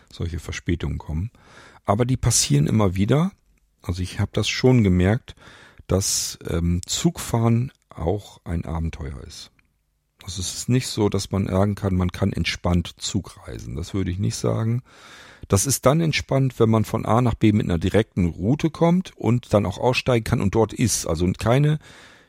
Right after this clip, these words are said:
nicht, nicht in, in andere Züge oder so wechseln muss oder keine Termine hat. Dann geht das. Weil ist mir dann egal, ob der Zug irgendwo eine Stunde steht oder nicht,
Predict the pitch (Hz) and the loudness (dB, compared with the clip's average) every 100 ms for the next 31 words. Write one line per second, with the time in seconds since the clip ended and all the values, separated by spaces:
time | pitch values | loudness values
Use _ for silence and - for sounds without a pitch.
0 | - 139 - 147 139 - - - 147 - | 2 2 2 0 0 -2 -8 -2 -2 2
1 | 117 - 117 127 117 - 185 147 95 80 | 0 0 -2 0 -2 2 2 4 2 0
2 | 78 85 - 78 69 73 - 104 - 120 | 0 -2 -2 -4 -4 -6 -2 -2 0 0
3 | 120 - 120 139 143 - 92 - - _ | 2 2 2 2 2 0 -4 -12 -14 _
4 | - - - - - 92 117 175 180 156 | -20 -20 -20 -20 0 2 4 4 2 2
5 | 175 80 - - - - _ - 98 98 | 4 4 0 -4 -10 -14 _ 0 4 4
6 | 101 - - - 165 135 131 113 123 196 | 0 -6 -8 -4 0 2 2 2 2 2
7 | - 85 - - - 80 98 82 - 98 | 0 -2 -4 -8 -4 -4 -2 -2 0 0
8 | 90 80 82 78 78 80 92 185 - | 0 -2 -4 -2 -2 0 2 0 -4